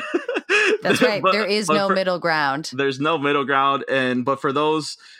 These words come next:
Speaker 1: who, uh, you know, they want a, a, a nice campy ride with, uh, Bruce Willis, um, doing his thing, Mila Jovovich, um, maybe might be her best performance, honestly, uh, which we'll get into. Like, she's,
Speaker 2: It's
Speaker 1: she's
Speaker 2: up
Speaker 1: so
Speaker 2: there.
Speaker 1: good in this.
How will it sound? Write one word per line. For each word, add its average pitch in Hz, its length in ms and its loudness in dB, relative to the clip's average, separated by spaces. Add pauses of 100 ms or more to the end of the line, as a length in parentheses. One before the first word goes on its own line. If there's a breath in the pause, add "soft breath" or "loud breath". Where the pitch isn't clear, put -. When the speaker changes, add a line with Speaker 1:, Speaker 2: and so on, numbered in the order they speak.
(140 loud breath)
Speaker 1:
who, 147 300 0
uh, 120 420 2
you 135 140 -4
know, 131 140 0
they 127 80 2
want 135 260 0
a, 131 40 0
a, 123 340 -2
a 120 120 -2
nice 139 320 0
campy 135 800 -2
ride 123 480 0
with, 120 340 -2
uh, 117 200 -2 (100)
Bruce 135 280 -6
Willis, 127 460 -2 (140)
um, 113 320 -2
doing 123 320 -2
his 127 220 -2
thing, 123 520 -2
Mila 123 260 -2
Jovovich, 123 800 -4 (400 soft breath)
um, 113 500 -2
maybe 156 460 0 (140)
might 135 260 -2
be 175 100 -2
her 165 140 -2
best 123 260 -4
performance, 127 540 -4
honestly, 156 760 -2
uh, 113 260 -2
which 120 280 -6
we'll 123 80 -8
get 120 160 -2
into. 139 380 -4
Like, 113 200 -2
she's, 117 300 -6
Speaker 2:
It's 202 80 -2
Speaker 1:
she's 247 80 -2
Speaker 2:
up 190 200 0
Speaker 1:
so - 20 0
Speaker 2:
there. 156 180 0
Speaker 1:
good 120 140 -2
in 123 80 -2
this. 135 360 -4